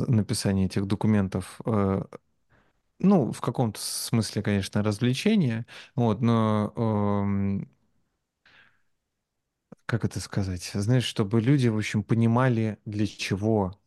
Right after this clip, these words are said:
они это делают, вот, а не воспринимали это как наказание. Если получится так сделать, будет замечательно. Вот. А, одно из ам,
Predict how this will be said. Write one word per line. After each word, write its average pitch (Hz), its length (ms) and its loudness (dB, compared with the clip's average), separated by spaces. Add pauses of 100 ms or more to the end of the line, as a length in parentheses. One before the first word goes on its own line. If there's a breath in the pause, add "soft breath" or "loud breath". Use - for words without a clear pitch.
(640)
они 104 300 -2
это 92 200 -4
делают, 107 560 0 (400 loud breath)
вот, 98 500 0
а 104 280 0
не 101 120 0
воспринимали 104 560 0
это 95 140 -2
как - 160 -8
наказание. 107 720 -2 (400)
Если 110 340 -2
получится 107 500 -2
так 104 180 -4
сделать, 135 380 -2
будет 117 220 -2
замечательно. 107 640 -4 (640 loud breath)
Вот. 101 440 0 (540 loud breath)
А, 104 440 2 (100)
одно 135 520 2
из 113 640 -4 (280)
ам, 104 720 0